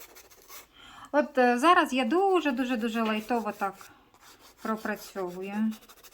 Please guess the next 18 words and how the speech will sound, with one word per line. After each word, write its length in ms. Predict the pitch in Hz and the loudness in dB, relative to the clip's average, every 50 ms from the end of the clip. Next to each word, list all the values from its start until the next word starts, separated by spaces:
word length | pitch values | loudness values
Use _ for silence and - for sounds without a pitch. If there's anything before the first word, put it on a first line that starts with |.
| - - _ _ _ - | -20 -20 _ _ _ -4
Так. 380 | 254 285 339 415 403 - - - _ - - - - - - - - - - - | -2 0 0 -2 -4 -6 -18 -20 _ -20 -20 -20 -20 -20 -20 -18 -20 -14 -6 -2
Е, 260 | - 226 220 214 220 214 | 0 2 2 2 0 2
знову 440 | 214 226 240 233 220 196 202 196 | 2 4 4 4 4 2 0 -4
ж, 160 | 190 - - 214 | -2 -2 0 2
ми 200 | 220 226 240 226 | 4 4 4 2
дивимось, 760 | 196 220 220 214 208 208 202 196 196 196 - - - - - - - | 2 -2 -2 -2 -4 -6 -6 -8 -8 -10 -10 -14 -16 -18 -16 -10 -8
куди 260 | 226 214 226 233 214 | -8 -4 -2 -4 -4
би 140 | 175 202 196 | -2 -4 -4
я 120 | 190 190 | -4 -4
хотіла. 460 | - - 208 - - - 311 320 302 | -6 -6 -10 -8 -2 0 4 6 6
Ми 220 | 254 226 247 294 311 | 8 8 8 8 8
можемо 580 | 285 269 262 247 226 208 220 214 208 208 202 - | 8 8 8 8 6 4 2 0 0 0 0 0
працювати 600 | 214 214 214 - - 220 196 202 196 185 190 196 185 | -2 -4 -4 -4 -6 -6 -2 -2 -2 -2 -2 -6 -6
як 180 | 185 185 180 | -6 -6 -8
в 80 | - - | -10 -10
техніці 640 | - 202 190 - - 202 185 175 - - 208 196 | -6 -6 -6 -6 -6 -10 -12 -12 -12 -12 -10 -10
мазків, 720 | 196 202 202 196 - - - - - 269 294 302 294 269 240 | -8 -6 -8 -8 -8 -10 -14 -8 -4 0 0 2 2 0 -2
штришків, 760 | - - - 214 208 208 - - - - 269 294 320 330 320 | -6 -8 -8 -8 -8 -6 -8 -10 -8 -4 0 2 2 2 0